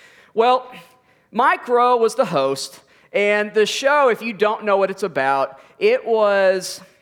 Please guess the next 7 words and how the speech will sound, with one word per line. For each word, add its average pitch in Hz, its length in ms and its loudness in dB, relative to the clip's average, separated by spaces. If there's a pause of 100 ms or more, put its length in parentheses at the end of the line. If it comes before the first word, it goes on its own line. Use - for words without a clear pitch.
(280)
a 165 60 -4
show 233 560 0
about 180 440 -2
him 214 480 -6 (200)
performing 247 580 -4
difficult, 240 840 -4
strange, 214 800 -6